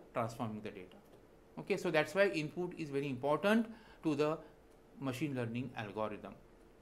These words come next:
Then process the data. Once we give the input, there are so many algorithms and machine learning techniques are there which are required to perform those instructions, and they provide a large volume of data with accuracy and optimal,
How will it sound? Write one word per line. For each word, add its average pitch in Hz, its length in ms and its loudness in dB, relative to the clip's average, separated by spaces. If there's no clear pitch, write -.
Then 208 260 10
process 196 320 8
the 196 100 6
data. 185 260 10
Once 208 300 6
we 226 80 4
give 185 180 2
the 202 80 6
input, 196 480 4
there 180 120 6
are 180 60 6
so 185 180 2
many 202 240 2
algorithms 185 800 6
and 175 340 4
machine 165 280 2
learning 175 240 2
techniques 165 400 0
are 147 160 4
there 170 260 4
which 165 140 -2
are 175 80 6
required 151 340 2
to 175 60 -2
perform 139 400 0
those 139 140 0
instructions, 151 680 0
and 165 220 6
they 175 80 4
provide 180 480 8
a 185 120 4
large 175 280 10
volume 175 320 4
of 165 140 4
data 160 280 4
with 165 140 0
accuracy 180 600 0
and 185 180 -2
optimal, 143 520 -2